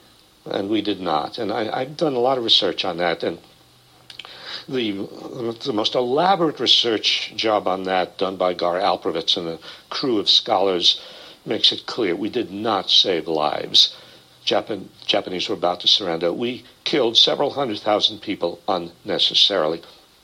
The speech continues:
And, uh, but I want to say something else about that, which goes not only to Hiroshima,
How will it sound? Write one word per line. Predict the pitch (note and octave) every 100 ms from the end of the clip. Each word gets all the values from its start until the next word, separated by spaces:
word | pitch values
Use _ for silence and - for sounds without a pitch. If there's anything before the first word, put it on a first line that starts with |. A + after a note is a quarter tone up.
| _ _ _ - - -
And, | D#3 C3 B2 B2
uh, | A2+ G#2 G2+ - - - - - - - _ _ _
but | D#3 E3
I |
want | F3+
to | -
say | C#3
something | - A#2+ G#2
else | G2 G2 F#2+
about | D#2+ D2
that, | - D#2 - -
which | - - - - _ -
goes | A#2 A2 G#2 - -
not | A#2 C3+ -
only | B2 A2+ F#2+
to | -
Hiroshima, | - E3+ A2 - C#3 G2 F#2